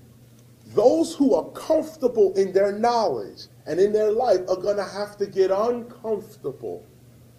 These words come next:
for the rest of the world to live. And this is the hardest piece right here. Nobody wants, nobody, thank you, no, nobody wants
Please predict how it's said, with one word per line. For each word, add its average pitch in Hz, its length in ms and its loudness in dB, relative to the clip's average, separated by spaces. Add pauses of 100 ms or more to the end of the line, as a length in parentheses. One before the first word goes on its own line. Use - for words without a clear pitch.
(240)
for 220 180 6
the 196 140 2
rest 190 580 -2
of 160 180 -4
the 175 100 -4
world 208 720 6
to - 160 -8
live. 214 760 6 (640)
And 202 180 2
this 262 200 0
is 233 140 -8
the 214 260 4
hardest 254 680 -2
piece 277 480 -2
right 233 320 -2
here. 277 160 0
Nobody 240 600 2 (100)
wants, 233 520 2 (520)
nobody, 247 380 4
thank 185 240 -2
you, - 180 -12 (200)
no, 156 180 2
nobody 226 600 2
wants 175 720 0